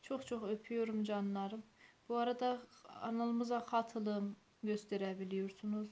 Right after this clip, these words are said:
üye olabiliyorsunuz. Tabii ki size kalmış, artık o güzel gönlünüze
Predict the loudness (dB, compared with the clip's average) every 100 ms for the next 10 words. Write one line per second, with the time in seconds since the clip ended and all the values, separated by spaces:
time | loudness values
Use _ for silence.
0 | -4 0 0 0 -4 -4 -4 -4 -2 0
1 | 0 -2 -6 -2 0 2 0 -6 -16 -20
2 | -20 -20 -20 -20 -20 -20 -20 -20 _ -20
3 | _ _ _ -20 _ _ -2 0 0 0
4 | -2 0 2 2 2 -2 -2 0 2 2
5 | -2 -2 -2 -2 -4 -8 -6 -4 -4 -4
6 | -2 -2 -2 -2 0 0 -2 -4